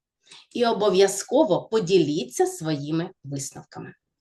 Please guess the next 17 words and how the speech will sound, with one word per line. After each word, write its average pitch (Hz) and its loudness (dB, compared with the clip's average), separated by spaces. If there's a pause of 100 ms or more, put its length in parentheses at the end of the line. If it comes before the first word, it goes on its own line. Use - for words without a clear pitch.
(880)
Сьогодні 320 6
ми 302 10
з'ясували, 262 4
що - 2
квіти 302 4
бувають 254 0
такими 294 2
різними, 170 -6 (320)
бо 240 0
пристосувалися 190 0
до 175 4
різних 180 0
запилювачів. 139 -6 (420)
Комахозапильні 302 6
яскраві 202 0
і 269 0
ароматні, 180 -2